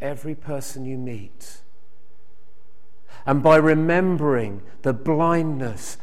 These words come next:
slavery, and death that plague the human condition. But don't stop with these convictions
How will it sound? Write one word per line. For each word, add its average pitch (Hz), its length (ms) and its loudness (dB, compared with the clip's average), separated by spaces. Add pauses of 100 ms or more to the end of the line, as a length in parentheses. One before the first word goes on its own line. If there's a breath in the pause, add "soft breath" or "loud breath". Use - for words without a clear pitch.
slavery, 165 880 2
and 131 260 -2
death 143 400 -2
that - 220 -4
plague 139 440 -2
the 120 120 -6
human 123 400 -4
condition. 117 720 -6 (3500)
But 143 140 -6
don't 185 240 0
stop 151 680 -2 (1500)
with 131 200 -4
these 135 200 -4
convictions 120 1120 -6